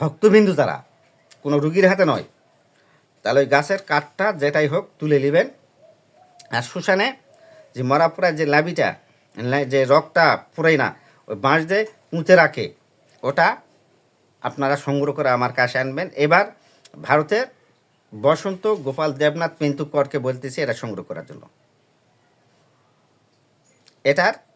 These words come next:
রহস্য যারা সংগ্রহ করে আনবে তাই পাবে পৃথিবীর বুকে। আসমানের খবর পাবে, আসমানে যে ঘুরে আসমানের খবর পাবে, পাতালে গাছপাতা আছে পাতালে খবর পাবে, এই জিনিসগুলা পাবে। এবং মুহূর্তের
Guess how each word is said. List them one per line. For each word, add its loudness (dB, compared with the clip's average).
রহস্য 2
যারা 4
সংগ্রহ -2
করে 0
আনবে -4
তাই 0
পাবে -4
পৃথিবীর -8
বুকে। -8
আসমানের -2
খবর -2
পাবে, 0
আসমানে -4
যে -6
ঘুরে 4
আসমানের -4
খবর -4
পাবে, -4
পাতালে -2
গাছপাতা -2
আছে -8
পাতালে -4
খবর -12
পাবে, -10
এই 0
জিনিসগুলা -2
পাবে। 0
এবং 4
মুহূর্তের 4